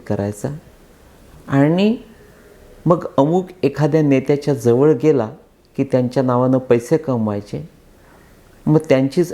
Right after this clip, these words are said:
अंडी पिली बाहेर काढायची आणि त्यांना अडचणीत आणायचं.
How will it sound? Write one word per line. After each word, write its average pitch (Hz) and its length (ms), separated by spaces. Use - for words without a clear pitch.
अंडी 143 280
पिली 143 240
बाहेर 117 320
काढायची 117 460
आणि 135 160
त्यांना 117 280
अडचणीत 123 520
आणायचं. 95 440